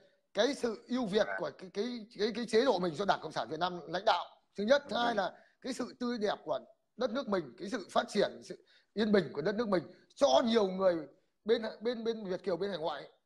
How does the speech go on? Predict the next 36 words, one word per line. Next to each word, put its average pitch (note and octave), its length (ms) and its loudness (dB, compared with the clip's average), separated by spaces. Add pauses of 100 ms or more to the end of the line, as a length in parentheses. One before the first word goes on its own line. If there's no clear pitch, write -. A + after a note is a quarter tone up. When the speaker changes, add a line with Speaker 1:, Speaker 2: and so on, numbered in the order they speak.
(220)
Speaker 1:
Thực F3+ 140 -10
tế F#3+ 160 0
là A3 100 -2
mình E3+ 400 -6
nói D#3+ 180 2
qua F3+ 100 -2
đây, F3 180 -2 (300)
mình F3+ 180 2
có F3 120 0
rất G3 240 2
nhiều E3 200 4
người B2+ 220 -4
bên C#3 140 -4
hải A2 120 -12
ngoại. A2+ 180 -8 (560)
Thấy D#3+ 140 -2
chưa? E3+ 100 6 (380)
Nhưng B3+ 240 6
mà G#3+ 80 8
Speaker 2:
Vâng. F3 100 6
Speaker 1:
nói A3 100 4
chung G3+ 220 0
là E3 100 -2
cái F#3+ 100 -4
sự G#3 220 -4
am G3+ 180 0
hiểu C#3+ 140 0
về C3 140 -2
chính G3+ 140 -8
trị, F3 220 -2 (160)
am G#3 180 2
hiểu B2 160 0
đất F3+ 140 -4
nước G3 160 -2
Việt D3+ 100 -4
Nam, D3+ 180 2